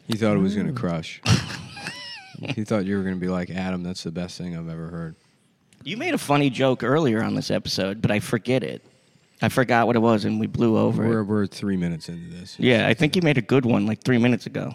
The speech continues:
Speaker 2: What are
Speaker 1: Oh,
Speaker 2: you
Speaker 1: really?
Speaker 2: talking about? Now you're c-, criticizing me at work. I bring you to work.
Speaker 3: I, criticism's typically a negative. I'm s-,
Speaker 2: No,
Speaker 3: telling a
Speaker 2: but the way
Speaker 3: positive
Speaker 2: you're,
Speaker 3: thing.
Speaker 2: it's, it sounded like a critical compliment. You know.
Speaker 3: Mm-mm. No, I'm saying you made a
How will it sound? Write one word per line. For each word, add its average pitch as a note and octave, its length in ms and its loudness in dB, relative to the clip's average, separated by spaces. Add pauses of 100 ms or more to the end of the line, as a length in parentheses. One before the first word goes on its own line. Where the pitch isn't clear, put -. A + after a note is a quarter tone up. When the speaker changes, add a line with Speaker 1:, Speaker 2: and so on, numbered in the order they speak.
Speaker 2:
What F#3+ 180 0
are D4+ 40 -2
Speaker 1:
Oh, - 20 0
Speaker 2:
you D#4 60 2
Speaker 1:
really? A3 100 -4
Speaker 2:
talking C#3 240 2
about? B2+ 220 -2
Now C#3 80 2
you're D#3 260 2
c-, - 80 -10 (180)
criticizing E3+ 640 2
me E3 120 2
at C#3+ 100 4
work. D3+ 200 4
I D3+ 60 4
bring D#3 300 4
you E3+ 80 4
to D#3 80 6
work. C#3+ 360 4 (280)
Speaker 3:
I, D#3+ 80 4
criticism's C#3 760 0 (340)
typically B2 500 -4
a G#2+ 200 -6
negative. - 600 -2
I'm A2 180 0
s-, - 160 -2
Speaker 2:
No, F3 160 -6
Speaker 3:
telling B3 240 4
a B2 40 2
Speaker 2:
but B2+ 100 4
the D#3 80 6
way F#3 240 6
Speaker 3:
positive F#3+ 40 6
Speaker 2:
you're, F3+ 120 6
Speaker 3:
thing. D#3+ 140 6 (100)
Speaker 2:
it's, D3 100 -2
it E3 180 0
sounded F3 320 0
like C#3+ 160 2
a C3 80 4
critical B2+ 500 2
compliment. A#2 680 -2
You A#2 120 -4
know. A#2 240 -4 (160)
Speaker 3:
Mm-mm. B2+ 380 -4 (1120)
No, A#2 340 -8 (520)
I'm A2+ 120 -4
saying C3 220 -2
you A2 80 0
made A2+ 160 0
a A2 60 0